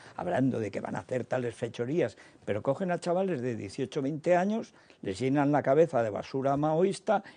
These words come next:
y los mandan a matar policías. Y hay un policía que se le hace tarde, que está esperando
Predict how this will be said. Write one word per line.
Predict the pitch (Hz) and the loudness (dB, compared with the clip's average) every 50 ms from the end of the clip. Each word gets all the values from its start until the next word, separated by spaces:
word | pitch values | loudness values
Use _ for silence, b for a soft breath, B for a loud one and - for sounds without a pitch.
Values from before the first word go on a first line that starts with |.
| B - | B -8
y | - | -6
los | 110 104 | -4 -2
mandan | 113 131 156 175 190 | 0 0 2 2 2
a | 180 | 2
matar | 160 139 113 - 117 107 | 2 0 0 0 -4 -4
policías. | 92 - 95 95 90 90 110 151 175 160 120 - b b b b - | -4 -8 -8 -8 -8 -4 0 2 2 2 0 -2 b b b b -6
Y | 117 | -2
hay | 135 143 | 0 0
un | 156 | 0
policía | 143 - 160 143 139 123 - 180 190 165 127 - b b b b b b - - - | 2 2 2 2 0 0 4 6 6 6 6 2 b b b b b b -20 -12 -4
que | - 120 117 120 120 113 107 | 2 2 4 4 4 2 -2
se | - - 107 | -4 -4 0
le | 117 135 | 2 4
hace | 135 127 - 160 147 | 4 4 4 2 2
tarde, | - - 165 165 139 139 139 135 117 104 b b b b b b | 6 6 6 6 6 4 0 -2 -2 -4 b b b b b b
que | - - | -10 -10
está | - - - 131 | -6 0 0 0
esperando | 131 - - 143 135 151 165 175 170 143 131 120 107 | 0 0 0 2 2 2 2 2 4 4 4 2 2